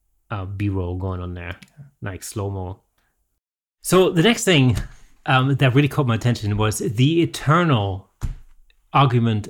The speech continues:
Speaker 1: about card slots.
Speaker 2: <laughs>
Speaker 1: So when Canon and Nikon came up with their first, first generation of mirrorless, um, cameras,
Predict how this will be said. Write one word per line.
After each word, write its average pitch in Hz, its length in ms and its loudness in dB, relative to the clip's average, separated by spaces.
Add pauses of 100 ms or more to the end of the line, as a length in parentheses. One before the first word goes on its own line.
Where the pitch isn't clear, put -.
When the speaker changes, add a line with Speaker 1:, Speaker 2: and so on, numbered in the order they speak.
(120)
Speaker 1:
about 104 600 -4 (100)
card 101 260 -6
slots. - 500 -10
Speaker 2:
<laughs> 139 40 0 (1700)
Speaker 1:
So 165 420 2 (540)
when 151 300 2
Canon 170 720 -2 (300)
and 113 220 0
Nikon 120 760 2
came 120 260 0
up 110 160 -6
with 110 120 -4
their 107 120 0
first, - 500 -4 (400)
first - 320 0
generation 107 480 0
of 92 100 -4
mirrorless, 98 680 -2 (640)
um, 92 440 -4 (220)
cameras, 101 540 -6